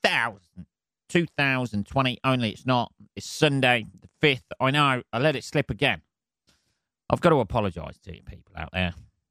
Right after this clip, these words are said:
It's been a very torrid week for me this week. Um, yeah, sorry, it's late again. I've, um, I've been, uh, I've been a bit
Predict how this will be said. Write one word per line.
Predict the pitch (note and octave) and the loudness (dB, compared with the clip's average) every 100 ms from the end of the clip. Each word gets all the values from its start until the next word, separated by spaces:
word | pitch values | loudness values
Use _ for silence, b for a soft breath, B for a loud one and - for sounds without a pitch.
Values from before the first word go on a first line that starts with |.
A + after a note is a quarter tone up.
| _ | _
It's | - | -10
been | - C3+ | 0 2
a | |
very | A#2 C#3+ A#2+ | 4 2 2
torrid | G2+ - - D3 C3 G#2+ E2+ | -4 -12 -2 0 2 0 0
week | G#2+ F#2 | -2 -2
for | - F#2 | -4 -2
me | F2 | 0
this | E2+ E2+ | 0 -2
week. | F#2+ F2 - b b b b b | -2 -2 -4 b b b b b
Um, | - A#2+ A#2 A2+ A2 - _ _ _ _ _ - - | 2 4 4 2 -2 -6 _ _ _ _ _ -16 2
yeah, | D3+ A#2+ F2 | 4 4 0
sorry, | - - B2 A2 F#2+ | -6 0 0 0 -6
it's | - - | -12 -16
late | A2 G2 G2 G2 A2 | -8 -4 -4 -6 -14
again. | F#2+ G#2+ G2+ G2 G2 G2+ - | -6 -2 0 -2 -4 -10 -8
I've, | G#2+ G#2+ G#2 G2+ - G#2 | -2 2 2 0 -2 0
um, | G#2+ G#2 G2+ G2 F#2+ F2 _ _ - - | 4 4 2 -2 -6 -8 _ _ -12 -2
I've | G#2 F2+ | -2 -2
been, | - G#2 G2+ G2 G2 | 0 2 2 2 2
uh, | G2 G2 G2 F#2+ - | 2 2 2 0 0
I've | A2 - | -4 -2
been | B2 | -2
a | A2+ | 0
bit | B2+ | -2